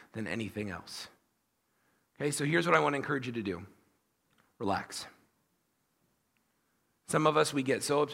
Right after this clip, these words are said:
uh, uptight and upset politically. We get so worried about what's happening. We get so anxious about who's gonna get elected and what policies are gonna get put in place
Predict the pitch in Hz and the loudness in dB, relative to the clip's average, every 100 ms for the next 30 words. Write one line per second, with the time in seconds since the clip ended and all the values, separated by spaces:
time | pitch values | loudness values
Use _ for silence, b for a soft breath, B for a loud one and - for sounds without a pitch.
0 | - 131 - 135 - 120 135 127 127 107 | -2 0 0 -2 2 0 0 -2 -4 -2
1 | 117 123 - 117 110 123 147 156 - - | 0 0 0 -2 -2 0 -2 -4 -8 -20
2 | _ b b b 135 120 - 143 143 139 | _ b b b 2 4 4 2 2 4
3 | 135 147 139 127 131 127 123 120 139 147 | 4 4 4 2 2 0 0 0 -2 -4
4 | 151 147 127 - - - - 139 139 147 | -2 0 0 0 0 0 4 6 6 6
5 | 151 147 - - - 135 143 143 151 147 | 4 2 -2 -14 2 4 4 2 0 0
6 | 143 - 127 123 113 170 143 156 147 143 | 0 0 4 4 4 0 2 2 4 4
7 | 139 135 135 139 139 131 B B B 117 | 6 4 4 2 0 0 B B B -2
8 | 139 - 147 147 123 151 147 143 139 135 | 0 6 8 8 6 0 0 -2 -4 -6
9 | - - 143 127 139 135 135 131 | -8 -2 0 0 2 4 4 0